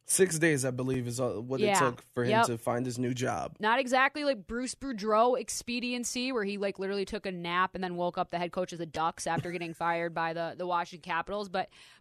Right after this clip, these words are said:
Speaker 2: but still, uh, uh, an expedited process. And I was at the press conference earlier today. This is the right guy.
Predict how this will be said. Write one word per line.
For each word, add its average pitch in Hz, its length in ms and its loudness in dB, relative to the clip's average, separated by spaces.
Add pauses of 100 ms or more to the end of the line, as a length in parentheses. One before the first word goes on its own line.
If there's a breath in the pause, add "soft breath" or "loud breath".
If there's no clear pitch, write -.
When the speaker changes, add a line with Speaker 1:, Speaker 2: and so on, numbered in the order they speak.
Speaker 2:
but 220 100 -4
still, 269 480 0
uh, 220 340 -4
uh, 208 440 -2
an - 140 -10 (500)
expedited 247 640 -2
process. - 720 -8 (480)
And 262 480 -2 (340)
I 247 60 4
was 247 100 2
at 277 80 2
the 269 60 -6
press 277 220 0
conference 247 360 -2
earlier 214 260 2
today. 190 340 -2 (1400)
This 370 160 2
is 466 140 0
the 415 40 8
right 294 160 8
guy. 208 280 -2